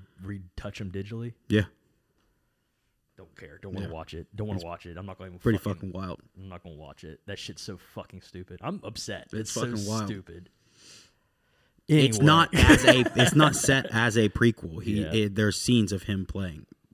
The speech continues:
Speaker 2: from back then.
Speaker 1: Well, they did that one where <laughs> they did, they did that Terminator where Eddie Furlong was a kid in it and he gets shot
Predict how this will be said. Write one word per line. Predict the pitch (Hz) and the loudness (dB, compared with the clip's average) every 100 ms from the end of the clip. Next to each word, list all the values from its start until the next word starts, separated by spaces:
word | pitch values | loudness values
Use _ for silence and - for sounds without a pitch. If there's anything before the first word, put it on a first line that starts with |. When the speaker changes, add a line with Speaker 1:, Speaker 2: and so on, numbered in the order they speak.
| _ _ | _ _
Speaker 2:
from | 95 87 | -10 -10
back | - _ - | -14 _ -20
then. | - _ - | -20 _ -14
Speaker 1:
Well, | 107 | -10
they | 110 | -8
did | 104 131 113 | -8 -10 -8
that | 92 - | -12 -14
one | 98 92 117 113 | -16 -10 -8 -8
where | 92 95 - | -8 -10 -12
<laughs> | - - - | -16 -18 -14
they | |
did, | 143 143 - _ - - - | -14 -14 -18 _ -20 -18 -10
they | |
did | 104 107 | -8 -8
that | 87 | -10
Terminator | - 107 104 90 | -10 -10 -8 -10
where | 87 85 101 | -10 -12 -12
Eddie | 104 | -14
Furlong | 92 95 107 95 82 | -14 -14 -12 -12 -12
was | 87 | -16
a | - | -20
kid | - 120 92 | -10 -10 -10
in | 65 | -18
it | - | -20
and | 92 | -16
he | 92 | -12
gets | 135 110 | -10 -10
shot | - 107 73 | -12 -12 -14